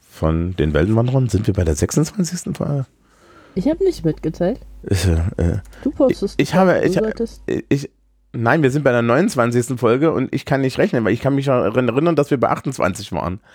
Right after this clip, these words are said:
Speaker 1: Das ist schön. Das macht richtig tolle Dinge nachher in meiner Dateiverwaltung.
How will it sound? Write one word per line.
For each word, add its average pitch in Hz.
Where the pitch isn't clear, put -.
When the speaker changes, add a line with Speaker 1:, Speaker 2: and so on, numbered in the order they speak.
Speaker 1:
Das 208
ist 143
schön. 92
Das 127
macht 127
richtig 165
tolle 139
Dinge 135
nachher 113
in 110
meiner 113
Dateiverwaltung. 92